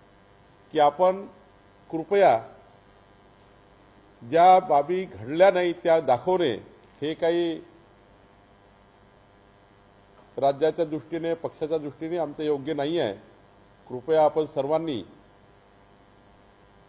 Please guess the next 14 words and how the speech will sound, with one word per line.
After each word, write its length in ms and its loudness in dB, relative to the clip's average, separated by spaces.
आमची 320 -4
जी 140 -4
प्रेस 320 -4
ब्रीफ 300 -4
आहे 100 4
त्याबद्दल 580 -4
आम्ही 160 -8
पुन्हा 300 -4
सांगू. 340 -4
आजही 680 2
मोठ्या 300 -2
प्रमाणावर 400 -2
बैठकी 420 -2
आहे. 520 -2